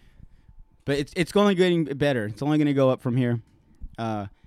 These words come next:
huh, you know, so the other day, oh, dude, yo, you're already fucking fired. You fucked up. We didn't do the whole thing with the sign. <laughs> I hate you.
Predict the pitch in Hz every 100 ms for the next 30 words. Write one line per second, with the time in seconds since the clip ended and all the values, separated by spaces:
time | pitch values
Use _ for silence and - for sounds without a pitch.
0 | - - - _ _ _ _ _ _ _
1 | 180 208 190 151 175 190 170 117 170 147
2 | 135 - 139 151 170 143 127 120 - _
3 | _ _ 131 139 139 147 175 170 180 214
4 | 202 165 _ _ _ _ - 180 220 208
5 | - 214 - 170 185 185 143 104 98 -
6 | _ _ - _ - - 175 - 233 -
7 | 269 240 - - _ _ 180 247 214 262
8 | 247 240 240 233 - 294 196 123 139 196
9 | - 220 - 277 240 127 104 - _ _
10 | _ - - - - _ _ _ - -
11 | - - - - _ - _ - - -
12 | _ _ - _ - _ - - - -
13 | - 381 339 - 254 254 165 - -